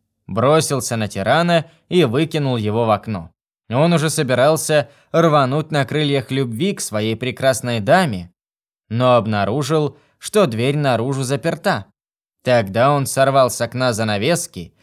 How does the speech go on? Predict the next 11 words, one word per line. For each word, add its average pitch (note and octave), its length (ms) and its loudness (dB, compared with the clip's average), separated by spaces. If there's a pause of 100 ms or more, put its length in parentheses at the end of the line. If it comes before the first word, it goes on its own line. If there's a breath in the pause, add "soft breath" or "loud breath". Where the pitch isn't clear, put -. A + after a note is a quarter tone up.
(220 soft breath)
и E3+ 160 0
сделал D3 540 2
из C#3 300 -6
них C3 240 -4
веревочную B2 720 -2
лестницу. F#2+ 640 -8 (720)
И A2 180 -2
вот B2+ 300 0
стал D3 400 2
он C#3+ 240 -2 (220 soft breath)
спускаться, C#3+ 1040 -2